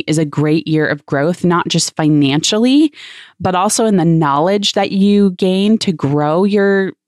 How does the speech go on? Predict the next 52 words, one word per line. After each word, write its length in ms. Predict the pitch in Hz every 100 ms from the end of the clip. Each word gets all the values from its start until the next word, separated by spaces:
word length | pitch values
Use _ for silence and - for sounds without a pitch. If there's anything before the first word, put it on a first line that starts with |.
| _ -
Pinterest 420 | 220 196 202 -
account, 580 | 202 - 190 190 185 -
to 300 | - 151 143
grow 320 | 147 139 156
your 180 | 202 214
business. 720 | 202 202 208 233 285 - - - - - - _
And 120 | 220
then 80 | 233
it's 200 | 240 -
also 360 | - 220 262 294
really 300 | 220 208 220
good 180 | 190 190
for 180 | -
you 160 | 202 185
to 100 | 185
grow 260 | 170 165 165
personally. 800 | - - 175 180 135 127 - - -
I 140 | 175
think 260 | 233 226 -
business 440 | 185 - 196 -
challenges 540 | - 165 160 175 180
us 240 | 175 196 - -
entrepreneurs 920 | 160 165 175 156 147 160 233 - - - _ _
in 160 | - 208
a 80 | 196
way 300 | 170 175 220
like 200 | 202 -
nothing 440 | 175 175 180 180
else 300 | 160 160 -
does. 500 | - 131 - 139 - - - - - - - -
And 160 | 185
find 300 | - - 226
a 60 | 233
good 180 | 226 196
group 220 | 202 202
of 140 | 190
people. 340 | - 190 - 190
I'm 140 | 185
gonna 180 | 180 160
be 100 | 175
talking 360 | 165 165 170 185
about 180 | 180
that 160 | 175 170
in 40 |
a 60 | 180
couple 260 | - 165 160
of 80 |
weeks, 380 | 156 165 233 -
about 260 | 160 151 -
coaching 460 | - 170 - 180
versus 320 | 165 151 110 -
masterminds, 960 | 147 165 - 190 185 180 175 175 165